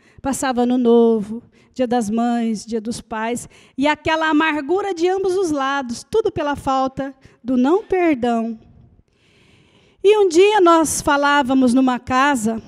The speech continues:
na cidade de Jales, e fizemos uma palestra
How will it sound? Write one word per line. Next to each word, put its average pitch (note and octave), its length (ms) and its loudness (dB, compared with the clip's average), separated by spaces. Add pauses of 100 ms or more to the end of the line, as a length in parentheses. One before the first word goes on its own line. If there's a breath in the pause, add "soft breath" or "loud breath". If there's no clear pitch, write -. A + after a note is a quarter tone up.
na A#3 100 -6
cidade A3+ 320 -4
de G#3+ 140 -6
Jales, A#3+ 640 -4 (880 soft breath)
e G#4 140 2
fizemos G#4 540 2
uma F4 180 6
palestra D#4 840 0